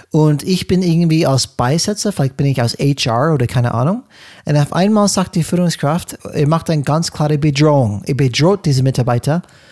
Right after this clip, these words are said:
wenn du nicht kündigst und einfach jetzt gehst, ganz ruhig, dann mache ich Folgendes.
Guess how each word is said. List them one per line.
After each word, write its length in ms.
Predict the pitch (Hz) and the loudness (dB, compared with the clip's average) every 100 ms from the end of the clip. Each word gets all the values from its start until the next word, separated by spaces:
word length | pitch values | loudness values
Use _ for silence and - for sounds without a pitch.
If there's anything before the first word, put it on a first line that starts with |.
| - - | -18 -2
wenn 160 | 143 | 2
du 140 | 147 139 | 4 4
nicht 280 | 175 226 | 2 0
kündigst 720 | - 196 165 143 - - - - _ _ _ _ _ _ | 0 2 2 0 -2 -8 -10 -16 _ _ _ _ _ _
und 220 | 147 151 | 0 2
einfach 340 | 151 147 156 - | 2 0 -2 0
jetzt 280 | 151 - | -2 -2
gehst, 480 | - 175 185 - - | 0 2 2 -2 -2
ganz 300 | 143 151 - | 0 0 2
ruhig, 580 | 143 196 147 185 - - _ _ _ _ - | 2 4 4 2 -4 -12 _ _ _ _ -2
dann 160 | 135 | 2
mache 180 | 139 131 | 2 2
ich 100 | 139 | 0
Folgendes. 640 | 147 131 107 98 - - | 2 2 2 -2 -4 -8